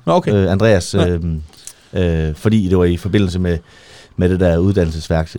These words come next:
Speaker 2: praktikpladsen
Speaker 1: Nå, ja,
Speaker 2: der.
Speaker 1: ja.
Speaker 2: Ja.
Speaker 1: Alright.
Speaker 2: Så fik jeg nogle vagter efter det, og hjalp dem, når de var på P-tur og sådan noget, så var jeg sådan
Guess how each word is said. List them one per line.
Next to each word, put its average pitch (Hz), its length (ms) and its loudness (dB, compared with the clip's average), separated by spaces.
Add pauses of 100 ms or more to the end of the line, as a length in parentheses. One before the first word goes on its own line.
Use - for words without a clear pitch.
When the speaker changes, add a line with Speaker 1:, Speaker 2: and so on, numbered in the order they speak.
(120)
Speaker 2:
praktikpladsen 117 680 -2
Speaker 1:
Nå, 87 60 0
ja, 82 100 -2
Speaker 2:
der. 139 100 -8 (180)
Speaker 1:
ja. - 60 -4
Speaker 2:
Ja. 82 60 -4 (520)
Speaker 1:
Alright. 127 280 -6 (560)
Speaker 2:
Så - 120 -4
fik 104 120 -2
jeg 95 80 0
nogle 85 200 0
vagter 78 260 -4
efter 78 240 -6
det, 80 220 -2
og 73 100 -8 (560)
hjalp 85 220 -2
dem, 80 80 -4
når 76 320 -4
de 78 140 -8
var 80 60 -2
på 76 100 -10
P-tur 76 380 -8
og 71 60 -8
sådan 80 80 -10
noget, 76 140 -6
så 85 60 -8
var 80 80 -6
jeg 78 100 -8
sådan 76 200 -10